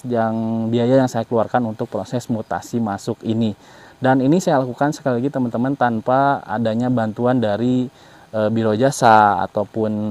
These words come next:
eh, calo dalam tanda kutip gitu ya, teman-teman. Mohon maaf. Jadi, ini saya lakukan pure atas, em, apa namanya, eh, proses dan pengalaman yang saya dapatkan pada saat proses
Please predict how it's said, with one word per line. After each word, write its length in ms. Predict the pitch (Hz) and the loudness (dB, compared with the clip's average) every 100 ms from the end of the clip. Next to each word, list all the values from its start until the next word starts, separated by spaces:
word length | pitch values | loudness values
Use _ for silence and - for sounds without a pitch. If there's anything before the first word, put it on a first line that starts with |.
| 107 | -4
eh, 340 | 107 101 104 104 | -4 -2 -2 -2
calo 480 | - 135 156 143 120 | -4 -2 4 6 6
dalam 240 | 113 107 | 4 0
tanda 160 | 107 107 | -2 -4
kutip 240 | 113 120 | -2 -2
gitu 80 | 110 | -2
ya, 80 | 120 | -4
teman-teman. 400 | 113 107 98 120 | -4 -4 -2 0
Mohon 300 | 127 117 107 | 0 0 -2
maaf. 220 | 98 117 135 | 0 0 0
Jadi, 320 | 117 143 139 | 0 2 2
ini 80 | 156 | 0
saya 240 | 151 117 | -2 -4
lakukan 240 | 110 139 | -2 -4
pure 320 | 143 156 180 190 | -2 6 6 6
atas, 560 | 117 117 131 127 - | 2 0 -2 -4 -6
em, 800 | 113 117 117 113 113 113 113 113 | -2 2 2 2 2 0 0 -2
apa 180 | 98 135 147 | -4 -2 -2
namanya, 400 | 131 123 151 175 - - - - - | 0 0 -2 -4 -8 -20 -20 -20 -2
eh, 320 | 117 117 117 117 - | 2 4 4 2 -2
proses 480 | 120 117 170 170 - 135 | -4 -2 -2 -2 -4 -2
dan 160 | 131 | -2
pengalaman 560 | 123 123 117 120 143 151 | 0 0 0 2 0 0
yang 160 | 127 | -2
saya 240 | 123 117 123 | -2 -2 0
dapatkan 480 | 120 120 - 135 139 | -2 -4 -2 -2 0
pada 240 | 120 113 | -2 -2
saat 160 | - 123 | -6 -8
proses 320 | 117 - | -8 -6